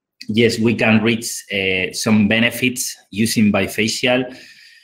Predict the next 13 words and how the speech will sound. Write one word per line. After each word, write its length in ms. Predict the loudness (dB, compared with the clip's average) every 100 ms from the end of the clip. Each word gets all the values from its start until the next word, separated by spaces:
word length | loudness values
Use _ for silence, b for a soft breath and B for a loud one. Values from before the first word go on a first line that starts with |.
| B _ -2
uh, 640 | 0 2 0 0 0 0
more 280 | 4 4 6
related 540 | 4 2 2 0 -2
to 140 | -2 0
the 220 | 0 -2
fasteners 680 | -2 -2 -2 -6 -6 -6 -8
or 140 | -8
the 260 | -6 -8 -8
fixation 640 | -12 -8 -6 -6 -6 -6
that 180 | -8 -6
we 120 | -6
will 160 | -6 -8
use, 400 | -10 -10 -14